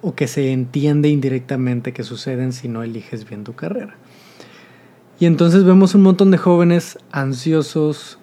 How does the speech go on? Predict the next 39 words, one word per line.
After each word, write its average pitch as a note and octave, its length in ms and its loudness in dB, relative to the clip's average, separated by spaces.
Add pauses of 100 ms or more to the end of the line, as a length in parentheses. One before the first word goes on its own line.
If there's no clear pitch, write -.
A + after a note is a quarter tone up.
con B2+ 320 -6
miedo, D#3 640 0 (460)
eh, C3 280 -2
buscando C#3+ 540 0
formas D3 420 0
de C3+ 120 -2
cómo D3 440 2
automatizarse, C#3 1300 -2
ma-, D3 240 -2
más D3+ 240 -2
bien D3 180 0
de D3 140 -2
cómo D#3+ 200 0
estar D#3+ 200 -2
en E3 100 2
piloto D3 360 0
automático D3+ 760 -2
mientras B2+ 380 -4
van C3 120 -4
en B2+ 140 -4
la A#2+ 120 -8
carrera, D#3 520 -2
porque C3 240 -4
no B2+ 100 -2
saben B2+ 280 -6
si B2+ 120 -12
es B2+ 80 -8
la B2+ 120 -6
carrera A#2+ 400 -12
que - 80 -20 (120)
quieren. D#3 460 0 (500)
Un D3+ 120 0
montón C#3+ 260 0
de C3 60 -2
jóvenes C#3 420 -4
que C3+ 180 -4
entran C#3 380 -2
a C3 80 -4
las A#2 340 -8